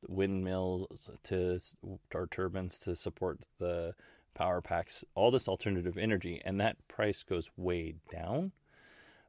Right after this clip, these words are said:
other countries are gonna start going, "Hey," whether it's SolarCity or SunPower or whoever, "let's go ahead and start doing this in our country." And then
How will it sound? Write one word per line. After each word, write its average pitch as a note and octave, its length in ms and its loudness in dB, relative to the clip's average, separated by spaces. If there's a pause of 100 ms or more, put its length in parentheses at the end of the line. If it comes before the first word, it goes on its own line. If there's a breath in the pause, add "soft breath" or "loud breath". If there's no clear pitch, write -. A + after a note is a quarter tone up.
(120)
other C#3 180 8
countries G#2+ 400 2
are F#2+ 60 -2
gonna G2 160 0
start F#2 400 0
going, F#2 220 0
"Hey," G#2+ 440 0 (140)
whether F#2 220 2
it's - 180 -4
SolarCity F#2+ 680 4
or F2+ 140 -2
SunPower F#2 720 0
or F2+ 100 -4
whoever, F#2+ 420 2 (500 loud breath)
"let's G2+ 200 2
go A2 200 8
ahead F2+ 380 4
and F2+ 120 -4
start E2+ 220 -2
doing E2+ 200 -2
this E2+ 180 -6
in G2 120 -6
our F#2+ 120 4
country." E2+ 540 -4 (520 soft breath)
And F#2 320 -2
then F#2+ 420 0